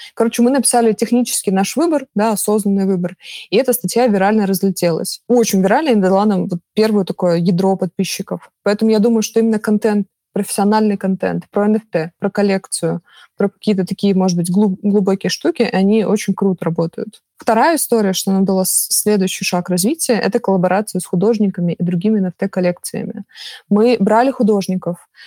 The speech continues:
брали их искусство, делали, а, вещи с их искусством, ну, три дэ вещи, делали аватаров в этих вещах. И потом разыгрывали, например, эту Н Ф Т-шку среди подписчиков.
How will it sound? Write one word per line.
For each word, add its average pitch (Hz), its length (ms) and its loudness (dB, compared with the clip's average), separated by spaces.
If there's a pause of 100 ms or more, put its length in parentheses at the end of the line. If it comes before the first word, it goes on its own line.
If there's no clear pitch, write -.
(120)
брали 214 340 2
их 220 100 -2
искусство, - 600 -4
делали, 220 560 2
а, 190 160 -2
вещи 208 440 0
с - 120 -2
их 208 140 0
искусством, 190 480 -2
ну, 190 80 0
три 190 160 -2
дэ 190 180 2
вещи, 175 380 -2
делали 202 320 2
аватаров 196 480 0
в - 20 0
этих 175 260 -6
вещах. - 400 -6 (300)
И 233 100 2
потом 220 280 2
разыгрывали, 196 560 0
например, 175 440 -2
эту 175 180 -6
Н 175 100 -2
Ф 170 120 -6
Т-шку - 240 -4
среди 175 280 -2
подписчиков. - 580 -6